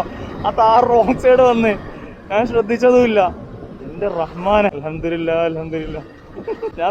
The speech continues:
പെട്ടെന്ന് കണ്ട് വെട്ടിച്ച്, അതിനുശേഷമാണ് അവൻ ഹോൺ അടിച്ചത്. റോഡിൽ നിന്നൊരു കണ്ണ് വരെ എടുക്കാൻ പറ്റൂല. ഇപ്പൊ നമ്മളുള്ള സ്ഥലം ആർ ടി നഗർ, കുഡ്ലു. ഓ, നല്ല മഴക്കോളുണ്ട്. ഞാന് ജാക്കറ്റ് എടുത്തിട്ടില്ല, മഴക്കോട്ട് എടുത്തതുമില്ല.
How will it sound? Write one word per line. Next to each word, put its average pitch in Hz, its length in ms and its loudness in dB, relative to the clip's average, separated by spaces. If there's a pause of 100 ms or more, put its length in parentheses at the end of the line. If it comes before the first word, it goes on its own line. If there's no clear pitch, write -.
പെട്ടെന്ന് 240 380 0
കണ്ട് 233 240 4
വെട്ടിച്ച്, 220 420 0 (140)
അതിനുശേഷമാണ് 220 640 2
അവൻ 214 180 0
ഹോൺ 196 200 2
അടിച്ചത്. - 280 -8 (440)
റോഡിൽ 180 340 0
നിന്നൊരു 233 240 0 (120)
കണ്ണ് 208 420 -2
വരെ 247 200 6
എടുക്കാൻ 233 280 2
പറ്റൂല. 226 300 2 (920)
ഇപ്പൊ - 260 -14
നമ്മളുള്ള 165 420 -6
സ്ഥലം 233 260 0 (180)
ആർ 180 120 -6 (120)
ടി 208 60 2 (100)
നഗർ, 147 280 -4
കുഡ്ലു. 170 280 -4 (960)
ഓ, 190 40 -8 (1600)
നല്ല 196 920 0 (160)
മഴക്കോളുണ്ട്. 175 840 0 (200)
ഞാന് 165 340 -4 (240)
ജാക്കറ്റ് 175 440 0
എടുത്തിട്ടില്ല, 220 400 0 (440)
മഴക്കോട്ട് 190 540 0
എടുത്തതുമില്ല. 151 420 0